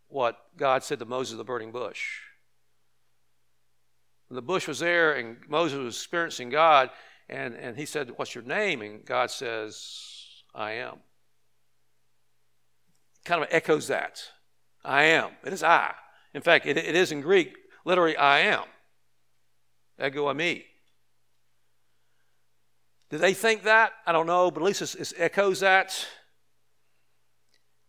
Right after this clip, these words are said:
And I think maybe the disciples, these good Jewish boys, men, as they were maybe re-, reflecting upon this, John for sure some years later writing this, there is a place in the Old Testament that talks about God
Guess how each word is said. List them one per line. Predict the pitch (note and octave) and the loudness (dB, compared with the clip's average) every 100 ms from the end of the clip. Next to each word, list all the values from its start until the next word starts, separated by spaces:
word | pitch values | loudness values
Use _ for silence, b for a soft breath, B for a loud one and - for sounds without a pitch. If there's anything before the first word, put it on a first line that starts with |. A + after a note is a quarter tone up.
| _ _ _ _ _ | _ _ _ _ _
And | F#3+ G3 | 2 4
I | |
think | G3+ C4 D4 G3+ | 4 4 2 4
maybe | B3+ C#4+ | 2 2
the | A3+ | 0
disciples, | - B3+ D4 A3+ G#3 G#3 | 2 4 4 4 0 0
these | F#3+ F3 | -4 -8
good | A3+ B3 | -8 -8
Jewish | E3 A#3+ A3+ | -6 -6 -6
boys, | E3+ A#3+ A#3 G#3 G#3 A#3 E3 | -4 2 6 6 4 -2 -6
men, | G3+ A3+ G3+ G#3 A3 b b b | 0 4 4 2 -2 b b b
as | - D#3 | -8 -4
they | |
were | G3 G3 F3+ - | -2 -2 -4 -6
maybe | G3+ G#3+ | -4 -2
re-, | G3+ F3+ F#3 D3 - | -4 -4 -4 -6 -10
reflecting | G3 F3 - B3+ D4+ - G3 | -10 -8 2 4 4 2 -2
upon | E3+ F#3 D#3+ D#3 | 0 2 2 0
this, | E3 A#3 - - _ | 0 0 -4 -12 _
John | - G3+ A#3+ A3 | 0 2 2 0
for | - | -6
sure | - B3 G#3+ | -4 -2 -2
some | - E3+ | -2 -6
years | F3 E3 | -6 -4
later | F#3 G3+ | -2 0
writing | E3+ G#3+ B3 F3 | 4 4 4 0
this, | D3 D3+ F3 - - _ _ _ _ _ _ _ _ _ _ _ _ - | 0 0 -4 -8 -12 _ _ _ _ _ _ _ _ _ _ _ _ -4
there | - A3+ | 2 4
is | G3+ | 2
a | |
place | B3 A#3+ C4 C4+ - | -2 2 2 2 -4
in | F#3 E3+ | -6 -2
the | F3+ | 0
Old | F#3 | -2
Testament | - B3 C4 - F#3 | -2 -2 -2 -2 -6
that | D#3 | -4
talks | - G#3 G#3 | -2 -2 -2
about | E3 F3 F3+ E3+ | 2 6 6 2
God | D3+ G3 F#3+ E3+ E3 E3+ F3 | 4 6 8 8 6 4 -2